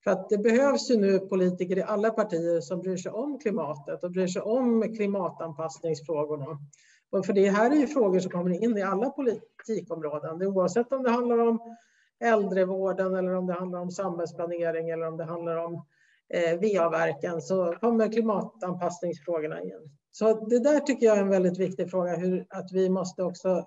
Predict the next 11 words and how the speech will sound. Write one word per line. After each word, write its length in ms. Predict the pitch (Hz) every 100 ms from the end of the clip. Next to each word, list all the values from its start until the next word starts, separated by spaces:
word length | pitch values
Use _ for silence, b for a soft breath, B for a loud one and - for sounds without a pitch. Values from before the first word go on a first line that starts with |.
| -
fundera 400 | 196 226 269 226
på 460 | 180 180 175 170 b b b _
om 180 | 190 180
det 220 | 185 180 - -
kan 240 | - 196 185
behövas 380 | 185 180 170 -
fler 280 | 240 330
politiker 580 | 269 247 202 - 185 185
som 220 | 175 180
väljs 600 | 180 175 175 170 - -
till, 440 | - 190 185 175